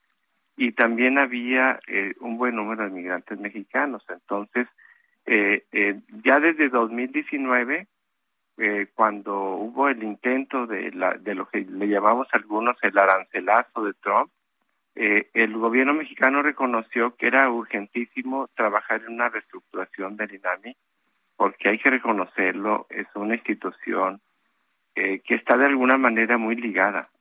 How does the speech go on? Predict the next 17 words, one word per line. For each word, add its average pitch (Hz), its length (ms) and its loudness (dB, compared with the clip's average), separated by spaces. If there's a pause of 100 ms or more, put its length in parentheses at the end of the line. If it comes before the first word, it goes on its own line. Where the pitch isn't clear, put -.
a 90 120 -4
estas 101 400 -6
bandas, 95 540 0
a 82 180 0
esta 90 480 -2
red 113 360 0 (560)
impresionante 104 1160 0
de 87 360 -6
trata 98 360 0
de 110 80 0
personas. 104 640 -2 (460)
Es 104 200 0
un 127 120 2
negocio, 117 880 4
eh, 92 380 -4
gigantesco 110 960 -4
que 85 360 -6